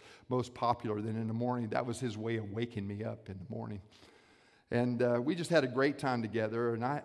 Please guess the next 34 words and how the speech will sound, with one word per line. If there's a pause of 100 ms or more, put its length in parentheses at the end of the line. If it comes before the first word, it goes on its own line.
(120)
I,
I
shared
faith
with
him
again. (100)
And
he
said,
"Walter,"
he
said, (720)
"I'm
just
not
ready
for
that.
I,
I'm
having
too
much
fun,
and, (220)
and,
uh, (1200)
I
just
don't
need
that
crutch,"